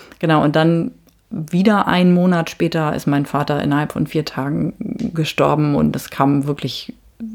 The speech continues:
sehr plötzlich. Und da war dann so wirklich so drei große Säulen in meinem Leben,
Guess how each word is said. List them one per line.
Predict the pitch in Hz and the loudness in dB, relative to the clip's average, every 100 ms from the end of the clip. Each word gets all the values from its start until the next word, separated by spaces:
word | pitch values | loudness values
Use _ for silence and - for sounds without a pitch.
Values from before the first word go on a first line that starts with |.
| 202 | -6
sehr | 151 156 135 | 2 4 4
plötzlich. | - - - - - 147 - | 2 -4 -4 -6 -8 -8 -6
Und | 156 147 - - - - - - - - | -2 -2 -2 -12 -16 -14 -14 -16 -20 -6
da | - 151 180 | 0 4 4
war | 170 | 4
dann | 160 156 | 4 2
so | 156 147 | 2 0
wirklich | 147 156 - | -2 -2 -4
so | 156 | -4
drei | 147 147 151 | -2 -2 -2
große | - 156 151 151 | 0 -2 -2 -4
Säulen | 147 151 170 180 170 170 | -2 0 4 4 4 2
in | 160 156 | 0 0
meinem | 151 156 | 2 0
Leben, | 151 160 156 156 156 156 - | 0 0 0 0 -2 -4 -6